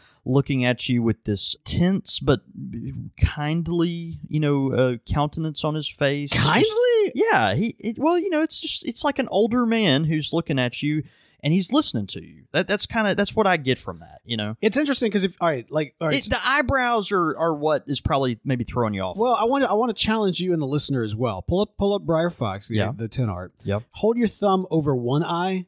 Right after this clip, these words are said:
Speaker 2: and then the other, and it completely changes the way that the fox is looking at you.
Speaker 1: <laughs> Yeah,
Speaker 2: You see
Speaker 1: sure
Speaker 2: that?
Speaker 1: does. Yeah,
Speaker 2: Isn't that
Speaker 1: yeah.
Speaker 2: crazy?
Speaker 1: No,
Speaker 2: Yeah.
Speaker 1: that's right. So, so it, he's kinda got this, uh, he's just, he's looking at you intently. You know, he's not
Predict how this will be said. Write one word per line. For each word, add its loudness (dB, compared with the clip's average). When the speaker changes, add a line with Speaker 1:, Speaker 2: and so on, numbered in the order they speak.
Speaker 2:
and -2
then 2
the -2
other, -2
and -2
it -6
completely 0
changes 0
the -8
way 0
that -10
the -6
fox -4
is -10
looking -8
at 0
you. -6
Speaker 1:
<laughs> -20
Yeah, -4
Speaker 2:
You 0
see 2
Speaker 1:
sure 0
Speaker 2:
that? 0
Speaker 1:
does. 0
Yeah, 0
Speaker 2:
Isn't 0
that 2
Speaker 1:
yeah. 0
Speaker 2:
crazy? -2
Speaker 1:
No, 0
Speaker 2:
Yeah. 2
Speaker 1:
that's -6
right. 0
So, 0
so 2
it, -2
he's -2
kinda -2
got -2
this, -2
uh, 6
he's -4
just, 0
he's -2
looking 0
at 0
you 0
intently. 0
You -14
know, -4
he's -4
not -8